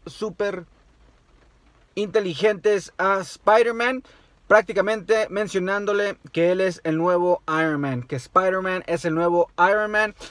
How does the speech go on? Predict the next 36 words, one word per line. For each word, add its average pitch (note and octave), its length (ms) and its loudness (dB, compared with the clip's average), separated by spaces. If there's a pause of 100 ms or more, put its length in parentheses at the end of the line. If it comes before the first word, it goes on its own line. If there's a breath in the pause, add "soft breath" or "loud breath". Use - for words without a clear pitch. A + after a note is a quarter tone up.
(320 loud breath)
Spider-Man, B3+ 760 2
Peter A3+ 180 0
Parker, A#3 600 2
no, A3+ 500 4 (360)
eh, F#3+ 200 0
de F#3+ 80 -2
cierta A3+ 260 -2
manera A3+ 260 0
no A3+ 120 -2
quiere A#3+ 260 4
toda A3+ 280 2
esa A3 160 -4
presión, G3+ 580 -2
pero A#3 340 2 (240 loud breath)
ya G3 200 4
tiene B3 320 0
toda G#3 360 0
esa G3 240 0
presión F3 420 -2
encima, G#3+ 520 -2 (300 loud breath)
ya G3 180 4
que G#3+ 180 0
toda A#3 300 2
la G#3 140 0
gente A3+ 560 0 (440 loud breath)
ven G#3 460 0 (140)
a G3 160 4
Spider-Man G#3+ 680 2
como G#3+ 480 0
el, E3+ 260 4
la E3+ 120 2
persona G3+ 420 -2
que F3 120 0
va F#3 260 0
a E3+ 100 4
defender E3 680 0